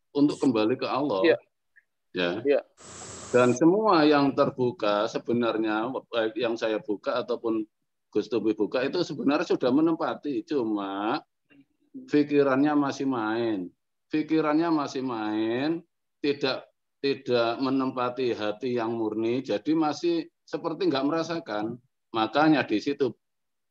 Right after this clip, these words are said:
Speaker 1: sudah saatnya harus bertemu Gus Tubi. Ya.
Speaker 2: Hmm.
Speaker 1: Ibarat gini loh Mas Iko ya,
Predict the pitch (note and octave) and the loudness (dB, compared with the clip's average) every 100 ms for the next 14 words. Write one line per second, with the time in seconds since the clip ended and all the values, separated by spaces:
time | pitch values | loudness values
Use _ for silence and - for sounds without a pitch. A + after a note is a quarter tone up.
0 | _ _ _ _ - C#3 B2 A2+ C3 B2+ | _ _ _ _ -2 0 2 2 2 0
1 | C#3 A#2 A2 A#2+ A2+ G#2 F#2 A#2+ B2 G#2+ | 0 -2 -2 -2 -2 -4 -6 -4 -2 -2
2 | E2 F#2 F2 - G2+ G2 - - A2 G#2+ | -4 -6 -6 -4 -4 -4 -6 -2 0 2
3 | G#2 _ _ _ _ _ _ _ _ _ | -2 _ _ _ _ _ _ _ _ _
4 | _ _ - F#2 F#2 G#2+ _ _ C3+ C#3 | _ _ -6 -2 -2 -4 _ _ -14 -12
5 | C3+ - - _ _ _ _ - A#2 - | -14 -18 -20 _ _ _ _ -4 -2 4
6 | A#2 C#3 - A#2+ D3 C#3 A#2 G#2+ G#2 A2 | 4 4 0 2 4 4 2 -4 -4 -2
7 | G2+ F#2+ F#2+ | -2 -2 -4